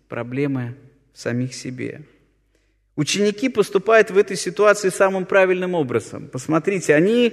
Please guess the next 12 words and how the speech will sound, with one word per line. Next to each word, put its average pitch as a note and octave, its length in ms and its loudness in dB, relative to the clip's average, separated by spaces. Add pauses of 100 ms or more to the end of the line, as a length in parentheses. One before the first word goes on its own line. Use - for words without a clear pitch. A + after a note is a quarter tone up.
(360)
идут G3 400 0
к - 80 -8
Иисусу G3 560 -4
и E3 260 -2
наедине E3+ 960 -4 (560)
задают D3+ 720 0
Ему D3 280 0
вопрос: D3 520 -4
"Ну C#3+ 80 0
почему E3 560 0
постигла E3 540 -6
неудача?" E3 640 -2